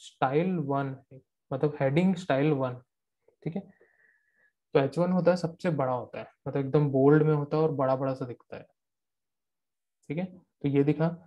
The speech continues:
फिर उसके बाद सेकंड जो हमने यहाँ पैराग्राफ लिया है और यहाँ पे हम लोग एट्रीब्यूट सेट किए हैं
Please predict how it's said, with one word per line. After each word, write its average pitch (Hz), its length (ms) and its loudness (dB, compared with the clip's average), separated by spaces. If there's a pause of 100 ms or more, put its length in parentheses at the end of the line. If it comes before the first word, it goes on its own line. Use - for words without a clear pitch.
(220)
फिर 151 100 4
उसके 156 140 -2
बाद 196 100 0
सेकंड 185 640 0
जो 202 100 2
हमने 175 260 2
यहाँ 175 140 0 (180)
पैराग्राफ 160 520 2
लिया 147 160 2
है 165 80 0
और 170 140 0
यहाँ 143 220 -2
पे 185 120 -6 (420)
हम 143 120 -2
लोग 170 300 2
एट्रीब्यूट 170 460 0
सेट 147 320 0
किए 135 200 -2
हैं 160 140 -2